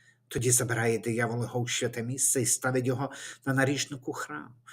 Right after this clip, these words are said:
Та й каже йому: "Коли ти Син Божий, то кинься додолу. Бо ж написано: Він накаже про тебе своїм ангелам, і вони на руках понесуть тебе,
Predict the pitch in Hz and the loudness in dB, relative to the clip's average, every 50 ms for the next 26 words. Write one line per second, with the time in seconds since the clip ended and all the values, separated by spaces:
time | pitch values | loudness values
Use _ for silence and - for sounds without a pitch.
0 | - - - 135 143 139 139 - 147 147 143 - - 104 95 95 - - - 131 | -10 -2 0 2 2 2 0 -4 -4 -4 -4 -4 -4 -6 -8 -8 -6 0 2 4
1 | 127 135 131 131 165 151 - - 170 160 160 156 175 165 127 - - - - - | 4 4 4 4 4 4 6 4 4 2 -2 0 -2 -2 -2 -2 -6 -8 -8 -6
2 | 135 127 123 - 156 160 165 165 - - 170 151 170 170 160 - 180 160 - - | -6 -4 0 2 2 2 2 2 2 2 2 2 2 0 -2 -2 -6 -8 -8 -12
3 | - _ _ - - - - - - - 156 151 131 - 151 156 139 123 165 165 | -16 _ _ -20 -18 -16 -14 -14 -4 2 4 6 6 6 6 4 4 4 4 2
4 | 165 - - 127 123 127 131 147 151 156 156 156 - - 156 156 160 156 - 170 | 2 2 0 0 0 2 4 4 4 4 2 0 0 0 -2 0 0 2 2 2
5 | - - 165 165 165 - 151 156 165 165 156 - - 165 160 165 151 - - 170 | 2 4 2 2 2 2 0 0 2 2 0 0 2 2 0 -2 -2 -6 -8 -6
6 | 165 165 156 143 117 139 139 143 147 139 - - 139 139 143 143 143 151 143 139 | -4 -4 -2 -2 -2 0 0 0 0 -2 -2 -2 -2 -2 0 0 -2 -2 -2 -2
7 | 139 147 127 - - 135 143 - - - 131 131 135 135 - - - 160 151 - | -2 -2 -2 -2 0 -2 -2 -2 -4 -4 -4 -2 -2 -2 -2 -4 -4 -6 -8 -10
8 | - - - - - | -10 -12 -10 -10 -12